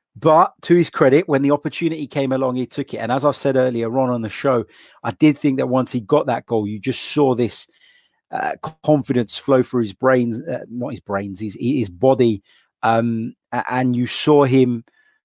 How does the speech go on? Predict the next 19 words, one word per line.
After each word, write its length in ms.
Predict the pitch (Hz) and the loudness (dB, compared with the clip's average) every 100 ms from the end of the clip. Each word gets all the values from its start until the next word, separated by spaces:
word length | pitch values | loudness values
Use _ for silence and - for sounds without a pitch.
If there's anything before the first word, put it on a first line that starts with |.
| _ _ _ _ _ _ _ - | _ _ _ _ _ _ _ -14
start 400 | - 147 143 - | -2 4 4 4
to 100 | 127 | 2
work 220 | 131 135 | 2 2
that 140 | 127 | 0
little 200 | 127 127 | 0 -2
bit 100 | 123 | -4
harder 380 | 123 123 120 107 | 0 2 2 0
and 100 | 101 | -4
have 160 | 120 113 | -4 -2
a 40 | |
little 180 | 120 104 | -4 -6
bit 160 | 127 | -8
more 160 | 117 117 | -6 -6
of 80 | 101 | -6
an 100 | 110 | -6
edge 240 | 113 - | -8 -10
to 120 | - 110 | -8 -8
his 180 | 95 | -8
game. 420 | - 135 135 131 | 2 4 6 4